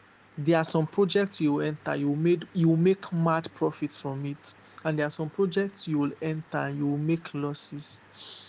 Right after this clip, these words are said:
Those things are inevitable in this market. That is one thing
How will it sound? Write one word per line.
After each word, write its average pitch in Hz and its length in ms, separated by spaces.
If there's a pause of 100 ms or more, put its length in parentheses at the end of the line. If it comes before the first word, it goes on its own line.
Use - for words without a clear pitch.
(200)
Those 180 320
things 165 320
are 151 220
inevitable 151 800
in 139 160
this 151 240
market. 143 580
That 175 220
is 147 120
one 165 200
thing 151 320